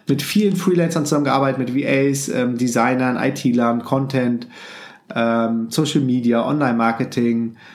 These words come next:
Und es ist ein riesen bunter Haufen von geilen Leuten. Haben aber gemerkt, dass, ähm, Feli und mir so eine Zwischenebene fehlt. Äh, insgesamt hatten wir jetzt auf Slack, glaub ich, bis zu dreißig Leute, die direkt an Feli und mich reportet haben. Das hieß auch,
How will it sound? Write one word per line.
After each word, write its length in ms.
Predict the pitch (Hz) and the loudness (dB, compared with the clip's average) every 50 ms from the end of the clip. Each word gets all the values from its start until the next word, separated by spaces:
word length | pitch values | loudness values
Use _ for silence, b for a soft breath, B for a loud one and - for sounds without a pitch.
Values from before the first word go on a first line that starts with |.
| B B B B | B B B B
Und 240 | - 123 117 117 113 | -4 -2 -2 0 0
es 160 | 117 113 - | -2 -2 0
ist 80 | 131 120 | 0 0
ein 60 | 120 | 0
riesen 400 | 120 123 151 165 165 156 139 120 | 2 2 2 2 2 2 2 2
bunter 340 | 139 151 151 - 139 123 123 | 2 0 2 0 0 0 0
Haufen 300 | 139 139 143 139 - - | 0 0 0 -2 -2 -2
von 240 | - 131 123 117 | -2 -2 -2 0
geilen 400 | - 131 123 151 185 196 196 170 | 0 0 2 2 2 2 2 2
Leuten. 560 | 143 139 139 156 160 - 131 127 139 147 147 143 B B B B B B B B - - - _ _ _ _ _ _ _ _ _ _ _ _ _ _ _ _ _ _ _ _ _ _ _ _ _ _ _ | 2 2 2 0 0 -2 -2 -2 -2 -4 -6 -8 B B B B B B B B -20 -20 -20 _ _ _ _ _ _ _ _ _ _ _ _ _ _ _ _ _ _ _ _ _ _ _ _ _ _ _
Haben 240 | - - 165 190 214 | -2 0 2 2 2
aber 220 | - 147 131 127 | 2 2 2 2
gemerkt, 600 | 113 123 123 120 123 131 156 185 196 - - - - 135 143 | 2 2 2 2 2 2 0 0 -2 -4 -8 -8 -6 -2 0
dass, 400 | 143 151 147 - - - - _ - | 0 0 0 -2 -8 -12 -14 _ -4
ähm, 240 | 143 131 131 127 123 | -2 0 0 0 0
Feli 240 | - 180 185 185 | 0 2 2 2
und 80 | 160 143 | 2 2
mir 140 | 147 156 147 | 0 0 0
so 80 | 139 | 2
eine 160 | 143 143 139 139 | 2 0 0 0
Zwischenebene 1120 | - - 175 170 170 170 147 143 139 135 131 131 - - - - 135 120 123 123 120 113 | 0 0 0 2 2 2 2 2 2 0 -2 -4 -6 -4 0 2 2 2 4 2 2 0
fehlt. 560 | 113 - - 120 110 107 98 101 - - - | 0 0 2 2 2 2 0 -2 -6 -8 -4
Äh, 220 | 127 127 127 110 123 | -4 -2 -2 0 -2
insgesamt 420 | 147 - - 139 139 151 156 143 | -2 0 0 0 2 2 0 0
hatten 180 | 147 180 - 139 | -2 -2 0 0
wir 100 | 143 139 | 0 0
jetzt 160 | 135 139 - | 0 0 0
auf 260 | 101 123 127 123 - | 0 0 -2 -2 -6
Slack, 340 | - - - 147 143 143 143 | -8 -4 -2 0 0 0 0
glaub 180 | 143 135 123 | 0 0 0
ich, 120 | 123 120 - | -2 -2 -2
bis 160 | 156 143 - | -2 -2 0
zu 80 | - 139 | 0 -2
dreißig 440 | - - 131 139 151 151 - 139 | 0 0 0 0 0 0 0 0
Leute, 300 | - 147 135 135 131 135 | 0 2 2 2 0 0
die 300 | 123 120 123 120 123 120 | 0 2 2 2 2 2
direkt 420 | 123 135 127 151 170 170 170 - - | 0 2 2 2 0 0 -2 -2 0
an 140 | 139 143 139 | 0 0 0
Feli 280 | 139 156 143 143 147 | 0 0 2 2 2
und 100 | 139 135 | 2 2
mich 200 | 139 139 135 - | 0 0 0 2
reportet 440 | 139 123 - - 180 180 170 151 - | 0 0 2 0 0 0 0 0 0
haben. 280 | 127 123 123 127 135 123 | 0 0 0 0 0 -2
Das 140 | 123 123 | -2 0
hieß 180 | - 180 170 170 | 0 0 0 0
auch, 300 | - 120 139 143 - B | 0 0 0 -2 -4 B